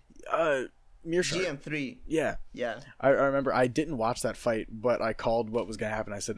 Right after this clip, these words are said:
Speaker 1: "I think it's gonna be a split decision win <laughs> for, for, uh, Yatko because it, it's a, a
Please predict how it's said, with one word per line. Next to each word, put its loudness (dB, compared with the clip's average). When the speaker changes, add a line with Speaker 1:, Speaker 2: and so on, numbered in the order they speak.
Speaker 1:
"I -2
think -8
it's -8
gonna -4
be -8
a -8
split -8
decision -8
win -8
<laughs> -14
for, 4
for, 4
uh, 4
Yatko 4
because 0
it, 2
it's -2
a, 0
a -4